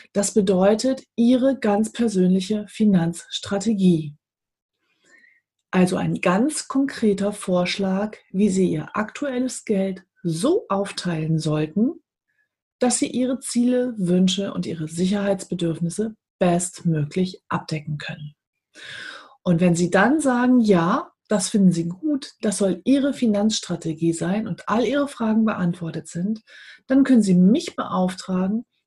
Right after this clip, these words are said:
Ihre bestehenden Verträge daraufhin zu überprüfen, wie weit Sie in dieser Strategie schon vorangekommen sind.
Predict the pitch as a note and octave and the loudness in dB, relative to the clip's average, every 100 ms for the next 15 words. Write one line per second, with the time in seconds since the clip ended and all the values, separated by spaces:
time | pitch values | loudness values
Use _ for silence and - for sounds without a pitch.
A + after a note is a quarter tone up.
0 | _ - F3 D#3 D3+ C#3+ - G3+ C#4+ D#4 | _ -4 -4 -2 -6 -6 0 2 2 2
1 | D4+ - C4+ - G#3 G3 F#3+ F#3 E3+ F3+ | 0 0 -6 -2 -2 0 -2 -2 -4 -2
2 | A#3 A3+ A#3+ A3 B3 A3 A3 - A3 G#3+ | -4 -2 0 0 -2 -6 -8 -4 -4 -2
3 | A3 - _ _ - C4 A3+ F#3+ D#3 D#3+ | -6 -6 _ _ 2 4 4 2 0 -2
4 | - - G#3 G#3 G#3+ A3 - A3+ A3 A3 | -4 -2 0 0 0 0 -2 -4 -4 -4
5 | E3+ D#3 - - F3 F#3 A#3 A3 F#3 F3 | -2 -4 -4 -4 -4 -4 -4 -4 2 2
6 | E3 D3+ - D#3 C#3+ D3 C#3+ D3+ E3+ - | 2 -2 -10 -8 -6 -8 -10 -16 -16 -20